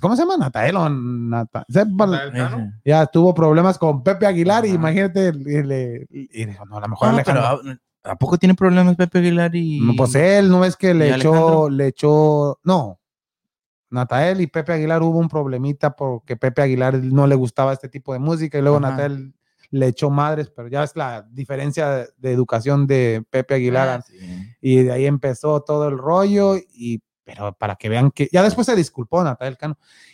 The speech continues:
Speaker 1: y
Speaker 3: No,
Speaker 1: ahora
Speaker 3: ya lo hicieron hacer,
Speaker 1: Pues
Speaker 3: dijeron,
Speaker 1: sí.
Speaker 3: "Güey, qué mocoso, ¿tú
Speaker 1: ¿Qué,
Speaker 3: qué vas
Speaker 1: qué
Speaker 3: a ver
Speaker 1: comparas
Speaker 3: esto?
Speaker 1: con qué
Speaker 3: ¿Cómo te
Speaker 1: compa-?"
Speaker 3: vas a comparar con
Speaker 1: Pues sí, pero
Speaker 3: personas? O no, es que tienes que, como está como el, el Antuna, no tienen alguien ahí que les diga.
Speaker 1: Exactamente.
Speaker 3: O sea,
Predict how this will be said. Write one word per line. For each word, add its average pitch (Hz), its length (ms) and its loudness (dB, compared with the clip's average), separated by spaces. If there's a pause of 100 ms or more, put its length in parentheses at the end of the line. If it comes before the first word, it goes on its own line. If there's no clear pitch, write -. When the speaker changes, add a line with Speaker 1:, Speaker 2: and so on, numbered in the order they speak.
(160)
Speaker 1:
y 135 440 4
Speaker 3:
No, 127 60 4
Speaker 1:
ahora 151 340 0
Speaker 3:
ya - 20 -4
lo 117 180 -4
hicieron 117 360 -6
hacer, 113 240 -4
Speaker 1:
Pues 113 120 -2
Speaker 3:
dijeron, 117 220 0
Speaker 1:
sí. 120 60 2
Speaker 3:
"Güey, 147 200 2
qué 120 100 0
mocoso, 113 420 -2
¿tú 117 120 -8
Speaker 1:
¿Qué, 110 60 -8
Speaker 3:
qué 123 120 -6
vas 120 220 -2
Speaker 1:
qué 123 80 -2
Speaker 3:
a 131 40 0
ver - 100 2
Speaker 1:
comparas 127 240 -6
Speaker 3:
esto? 123 120 -10
Speaker 1:
con 123 320 -4
qué 123 120 -4
Speaker 3:
¿Cómo 127 220 -2
te 120 40 -4
Speaker 1:
compa-?" 135 100 -2
Speaker 3:
vas 139 80 -2
a - 40 -8
comparar 123 580 -6
con 120 420 -12
Speaker 1:
Pues 117 300 -16
sí, 123 360 -16
pero 117 100 -4
Speaker 3:
personas? 123 380 -2
O 151 120 4
no, 143 220 2 (1000)
es 135 160 -6
que 170 100 -4
tienes 175 240 2
que, 170 140 -2
como 143 280 2
está 143 220 0
como 165 280 -6
el, 127 160 -4 (100)
el 113 400 0
Antuna, 127 560 -2
no 110 120 0
tienen 160 280 -10
alguien 160 240 -2
ahí 156 100 4
que 185 160 2
les 123 180 4
diga. 127 300 0
Speaker 1:
Exactamente. 143 560 -4
Speaker 3:
O - 40 4
sea, 143 320 2